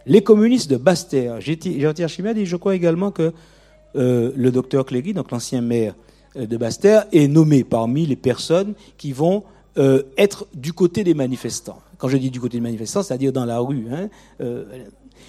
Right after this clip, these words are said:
et ces communistes sont de mèche avec les séparatistes, les racistes, comme ils les appellent,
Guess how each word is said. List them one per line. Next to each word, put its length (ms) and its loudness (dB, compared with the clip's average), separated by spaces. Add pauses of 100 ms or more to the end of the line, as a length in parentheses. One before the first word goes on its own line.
(240)
et 320 8 (1200)
ces 560 6 (100)
communistes 640 0
sont 460 2
de 180 4
mèche 420 2
avec 300 -4 (240)
les 480 6 (400)
séparatistes, 960 -8
les 160 -2
racistes, 500 -8
comme 180 -8
ils 60 -6
les 140 -8
appellent, 440 -6